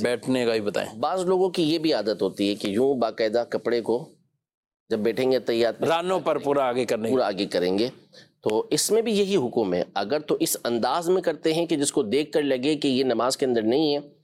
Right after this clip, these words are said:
Speaker 2: تو پھر اس صورت میں نماز فاسد ہو جائے گی، اس کو عمل کثیر کہا جاتا ہے۔ اور اگر کوئی وجہ نہیں تھی سیدھا کرنے کی، بس ایسے ہی سیدھا کیا، ایک ہاتھ سے ہی کیا، بغیر عمل کثیر کے کیا، تو بھی یہ فضول عبث کام ہے۔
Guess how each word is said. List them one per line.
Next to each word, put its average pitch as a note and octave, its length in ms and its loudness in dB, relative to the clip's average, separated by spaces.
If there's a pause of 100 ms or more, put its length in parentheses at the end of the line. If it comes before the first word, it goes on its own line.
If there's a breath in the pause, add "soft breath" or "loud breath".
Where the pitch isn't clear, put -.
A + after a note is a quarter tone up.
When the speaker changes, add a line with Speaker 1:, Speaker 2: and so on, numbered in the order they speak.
(240 soft breath)
Speaker 2:
تو A2+ 60 -2
پھر D#3+ 220 -2
اس D#3 100 0
صورت C#3+ 360 0
میں C3 240 0
نماز A2 340 0
فاسد A2 320 0
ہو A2+ 40 0
جائے B2 220 -2
گی، D3 80 0
اس C#3 100 -2
کو - 180 -2
عمل B2+ 200 2
کثیر A2 320 -2
کہا F#2 220 -2
جاتا E2+ 340 -2
ہے۔ E2+ 120 -2 (540 loud breath)
اور G2+ 260 -2 (340)
اگر C#3+ 300 0 (340)
کوئی F3+ 400 0
وجہ C#3 480 -2
نہیں E3+ 200 2
تھی D3 140 -2
سیدھا C3+ 320 0
کرنے G#2+ 360 -2
کی، F#2+ 180 -2
بس A#2+ 260 -2
ایسے E3+ 240 0
ہی F3+ 160 0
سیدھا E3+ 280 2
کیا، F#3 200 -2
ایک E3+ 220 -2
ہاتھ D3 180 -2
سے E3 120 0
ہی C#3 80 0
کیا، B2+ 260 -2 (440 loud breath)
بغیر C3+ 340 0
عمل D3+ 260 0
کثیر D3 320 -2
کے C#3 160 -2
کیا، C3+ 220 -2
تو F3+ 160 0
بھی F#3+ 120 0
یہ G3+ 180 4 (460 loud breath)
فضول D#3 320 4 (120)
عبث D3 340 -2
کام G#2 340 -2
ہے۔ D#2 180 -2